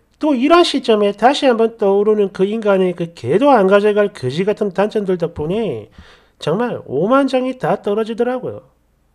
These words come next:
아닌 게 아니라 이땐 진짜 저한테 많이 놀랐어요. "와, 나도 이렇게 되는구나. 절대 안 될 줄 알았는데 그 새끼도 뭐 별거 없네." 이렇게요.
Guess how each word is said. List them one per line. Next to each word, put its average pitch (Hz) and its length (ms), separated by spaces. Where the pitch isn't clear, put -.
아닌 185 340
게 262 100
아니라 165 320
이땐 202 320
진짜 226 960
저한테 226 380
많이 170 220
놀랐어요. 170 640
"와, 151 600
나도 226 260
이렇게 254 340
되는구나. 151 760
절대 320 380
안 277 180
될 - 120
줄 262 160
알았는데 240 720
그 180 100
새끼도 302 340
뭐 226 160
별거 302 320
없네." 262 480
이렇게요. 196 460